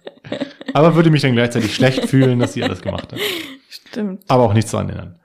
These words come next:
Speaker 1: Sie sind der Ansicht, dass alle <laughs> Meinungen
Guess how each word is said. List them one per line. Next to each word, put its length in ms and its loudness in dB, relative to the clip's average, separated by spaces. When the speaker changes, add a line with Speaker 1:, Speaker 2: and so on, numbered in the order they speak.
Speaker 1:
Sie 180 2
sind 240 6
der 140 4
Ansicht, 760 4
dass 240 -2
alle 280 2
<laughs> 160 -6
Meinungen 580 2